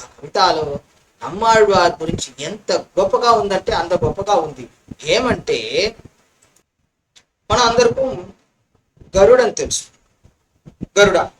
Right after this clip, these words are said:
గరుడ అని అక్కడ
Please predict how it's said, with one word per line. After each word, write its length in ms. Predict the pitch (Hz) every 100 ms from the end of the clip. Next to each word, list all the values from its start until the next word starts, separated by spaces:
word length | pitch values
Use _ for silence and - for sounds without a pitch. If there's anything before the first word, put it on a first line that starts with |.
| _ _ _ _ _ _ - - _ _ 185
గరుడ 280 | 208 -
అని 760 | 311 269 240 - - 262 220 247 - _ - _ -
అక్కడ 520 | 170 254 269 180 170